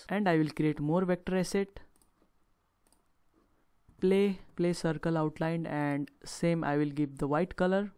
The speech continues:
and I will give sixty-four D P. I will create next,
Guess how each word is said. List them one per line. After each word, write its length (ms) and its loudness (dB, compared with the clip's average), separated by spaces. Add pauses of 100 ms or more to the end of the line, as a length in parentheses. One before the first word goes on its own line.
(160)
and 180 0
I 100 4
will 100 2
give 200 -2
sixty-four 500 -2
D 120 -2
P. 240 -6 (1600)
I 120 -2
will 140 2 (140)
create 540 2 (1500)
next, 680 -4